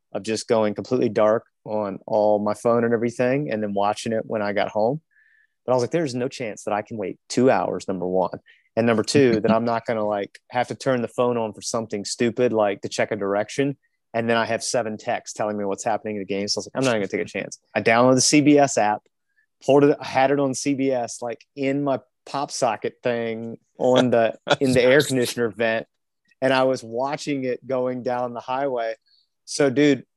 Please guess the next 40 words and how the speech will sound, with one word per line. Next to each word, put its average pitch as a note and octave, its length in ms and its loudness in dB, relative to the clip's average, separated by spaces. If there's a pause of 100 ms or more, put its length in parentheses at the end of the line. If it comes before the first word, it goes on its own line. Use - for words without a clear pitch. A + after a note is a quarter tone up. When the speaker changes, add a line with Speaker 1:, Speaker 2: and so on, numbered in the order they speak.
(180)
Speaker 1:
when C3 460 2 (100)
Stet E3 440 2
drops C3+ 360 0
back B2 420 -8 (140)
and B2 100 -8
hits B2+ 260 0
Arian, B2+ 600 0 (120)
I B2 140 0
about B2+ 320 2
wrecked A2 400 -8 (140)
because B2 500 0
I B2+ 260 2
went B2 460 -2
<laughs> - 60 -20
insane B2+ 760 -2 (220)
in D3+ 220 2
the - 80 0
car. C#3 340 2 (380)
Because A3+ 260 4 (180)
not A3 140 6
only B3+ 160 4
was F3 140 0
it D3 60 -6
a D3 40 -8
monster E3 320 -8
playwright, D#3 380 -2 (160)
but D#3+ 140 2
it D3+ 40 4
was C3+ 180 -4
to F3 140 -4
my A2 180 -10 (120)
guy C#3+ 560 2
who E3 120 0
I D3+ 200 2
have C3 200 0
been D3 240 0
waiting G#2+ 480 6
Speaker 2:
Yeah. A2+ 80 -8 (120)
Speaker 1:
all F3 180 2
year. F3 580 2